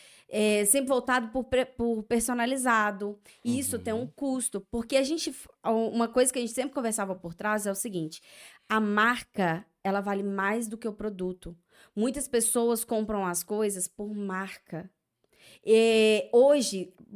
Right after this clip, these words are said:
Speaker 1: suponhamos que alguém venda a mesma baconese,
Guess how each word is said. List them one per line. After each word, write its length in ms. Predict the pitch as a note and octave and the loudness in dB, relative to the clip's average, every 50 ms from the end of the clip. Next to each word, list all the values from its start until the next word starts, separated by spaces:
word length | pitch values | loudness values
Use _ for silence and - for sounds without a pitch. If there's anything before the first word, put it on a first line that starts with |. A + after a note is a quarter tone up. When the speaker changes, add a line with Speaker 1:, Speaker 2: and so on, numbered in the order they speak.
| G3+ F#3+ F#3 F#3 E3+ | -12 -10 -10 -10 -10
Speaker 1:
suponhamos 640 | E3+ - - C4 B3+ C4 B3 A3+ A3 G#3+ G#3+ A3 G#3+ - | -10 -6 -4 -4 -2 0 0 2 2 2 2 0 -2 0
que 100 | - B3+ | 2 2
alguém 300 | A#3+ A3+ A3 A#3 B3+ B3+ | 2 2 0 -2 -2 -4
venda 540 | G#3+ A3 A#3 A#3 A#3+ B3 A3+ A#3+ A#3 - - - _ | -4 -4 -4 -4 -2 -2 0 0 0 0 -4 -10 _
a 140 | - B3+ C4+ | -4 -2 -2
mesma 720 | C4+ C4 B3+ B3 B3 A#3+ B3 B3+ B3+ B3 G#3+ G#3 G3+ F#3+ | 0 -2 0 2 6 8 8 8 8 6 2 2 0 -2
baconese, 720 | F#3 F3 F3+ E3+ - F3 E3 D#3 D3+ D3 D3 F3 - - | -2 -2 -4 -4 -6 -8 -6 -6 -8 -8 -10 -10 -12 -12